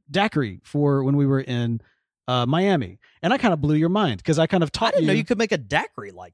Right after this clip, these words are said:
Speaker 2: that.
Speaker 1: I know.
Speaker 2: I, I figured a daiquiri was the little frilly thing that, you know, no one ordered off the menu at the Mexican restaurant.
Speaker 1: Nah, man.
Speaker 2: But
Speaker 1: I, I, I educated you on some
Speaker 2: Yeah,
Speaker 1: stuff
Speaker 2: it's,
Speaker 1: there.
Speaker 2: it was great. I, and it was, since I got home, I,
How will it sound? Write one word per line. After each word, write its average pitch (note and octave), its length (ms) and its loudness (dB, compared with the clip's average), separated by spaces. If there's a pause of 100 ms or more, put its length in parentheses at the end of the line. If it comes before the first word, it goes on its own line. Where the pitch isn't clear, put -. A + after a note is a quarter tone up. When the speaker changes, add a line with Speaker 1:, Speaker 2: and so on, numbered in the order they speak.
Speaker 2:
that. - 160 -16
Speaker 1:
I F3+ 160 2
know. G3+ 360 2
Speaker 2:
I, G#3+ 120 0 (120)
I G3 120 0
figured C3+ 360 -6
a A2+ 40 -2
daiquiri B2+ 420 -2
was A#2 240 -4
the A#2+ 100 0
little A#2+ 380 0
frilly C#3+ 340 0
thing B2 320 -2
that, A#2+ 140 -2 (140)
you C3+ 100 -6
know, B2 60 -2
no A#2+ 120 2
one B2+ 160 2
ordered B2 300 -2
off A#2 160 2
the A#2+ 80 -4
menu C3 260 -2
at B2+ 80 -4
the C3 80 -8
Mexican B2+ 340 -6
restaurant. D#2+ 200 -6
Speaker 1:
Nah, B2 260 0
man. A2+ 280 -2
Speaker 2:
But A#2+ 60 -4
Speaker 1:
I, D3+ 120 0
I, D#3 160 0
I D#3 240 0
educated C3+ 440 -4
you A#2 120 -2
on A2+ 80 -4
some C3+ 120 -10
Speaker 2:
Yeah, G#3 100 4
Speaker 1:
stuff G#4+ 100 0
Speaker 2:
it's, - 100 -4
Speaker 1:
there. - 100 -2
Speaker 2:
it G3+ 40 4
was G#3+ 120 -4
great. A2 460 0
I, C3+ 140 2
and C3 200 -2
it A2+ 80 -10
was, A#2+ 120 -6
since - 180 -8
I B2+ 60 2
got A2+ 220 0
home, B2+ 260 2
I, G2+ 100 0